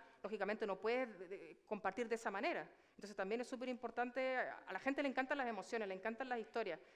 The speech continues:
Como les digo, a la gente no les gusta el contenido de Wikipedia. La gente quiere saber el cotilleo, quiere saber qué le pasó,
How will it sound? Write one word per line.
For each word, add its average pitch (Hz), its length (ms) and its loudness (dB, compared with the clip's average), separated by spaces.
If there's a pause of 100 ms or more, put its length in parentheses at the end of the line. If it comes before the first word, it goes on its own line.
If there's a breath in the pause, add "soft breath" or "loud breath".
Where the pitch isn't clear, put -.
(140 loud breath)
Como 202 160 -2
les 196 100 2
digo, 247 140 2
a - 20 4
la 220 80 2
gente 254 240 -2
no 240 80 4
les 240 140 2
gusta 285 520 2
el 214 140 -2
contenido 214 400 0
de 254 60 0
Wikipedia. 190 560 -2
La 170 80 -6
gente 247 220 -2
quiere 277 140 -2
saber 240 260 0
el 262 80 -4
cotilleo, 185 440 -2
quiere 202 140 -4
saber 220 240 -2
qué 233 100 2
le 254 100 0
pasó, 214 440 -2